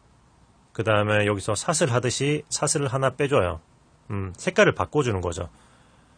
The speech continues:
색깔을 바꿔준 다음에, 어, 회색은 쭉 당겨놓고, 어, 타이트하게 당겨놓고, 이제 회색은 여기다 내려놓고,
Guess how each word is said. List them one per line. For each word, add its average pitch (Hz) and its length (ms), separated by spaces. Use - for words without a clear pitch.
색깔을 190 460
바꿔준 160 440
다음에, 147 480
어, 107 220
회색은 175 580
쭉 170 600
당겨놓고, 101 720
어, 87 280
타이트하게 123 400
당겨놓고, 113 640
이제 151 420
회색은 175 380
여기다 131 240
내려놓고, 131 720